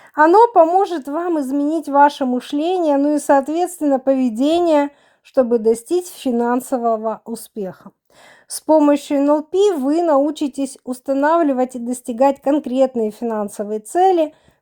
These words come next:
преодолевать внутренние барьеры и негативные убеждения, которые связаны с деньгами,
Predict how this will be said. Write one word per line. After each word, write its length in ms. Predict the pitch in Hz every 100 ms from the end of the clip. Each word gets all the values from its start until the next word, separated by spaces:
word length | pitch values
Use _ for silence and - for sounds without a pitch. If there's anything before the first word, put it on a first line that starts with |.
| -
преодолевать 760 | 294 269 277 285 285 277 254
внутренние 640 | 254 277 269 220 240 226
барьеры 560 | 214 233 247 262 339 330 -
и 120 | - 302
негативные 800 | 294 226 226 - 262 240 233 -
убеждения, 760 | 240 214 220 214 277 330 320 254
которые 420 | 254 247 262 240
связаны 640 | 226 247 254 285 254 240
с 40 | 214
деньгами, 720 | 214 233 233 285 311 269 262